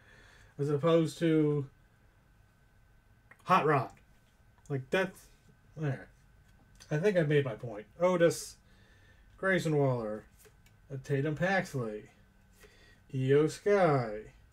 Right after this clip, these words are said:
Kofi Kingston. Like, look at that. Isn't that weird? He's kneeling on nothing. Right?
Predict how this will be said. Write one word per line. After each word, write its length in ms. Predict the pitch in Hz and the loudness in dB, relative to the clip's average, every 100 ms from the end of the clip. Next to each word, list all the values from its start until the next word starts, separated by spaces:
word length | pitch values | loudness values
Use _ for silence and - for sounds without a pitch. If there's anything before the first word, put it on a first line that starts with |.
| - - - - - - | -20 -20 -20 -20 -20 -6
Kofi 420 | 156 165 175 165 | -2 0 0 -4
Kingston. 480 | 208 190 - 123 - - - - | -2 -4 -4 -10 -10 -20 -20 -4
Like, 140 | 170 | 0
look 160 | 214 262 | 2 2
at 20 | |
that. 180 | 160 135 | 0 0
Isn't 160 | 214 262 | -2 0
that 140 | 220 | 2
weird? 300 | 214 247 202 | 4 4 2
He's 240 | 185 185 | -2 -2
kneeling 640 | 165 175 214 269 285 311 277 - - - - | -2 2 2 2 0 -2 -4 -8 -20 -20 -8
on 360 | - 202 156 147 | 0 2 2 2
nothing. 340 | 190 185 135 - _ _ _ _ - - - - _ - | 0 0 -8 -12 _ _ _ _ -20 -20 -20 -20 _ -6
Right? 360 | 165 202 254 | 4 4 4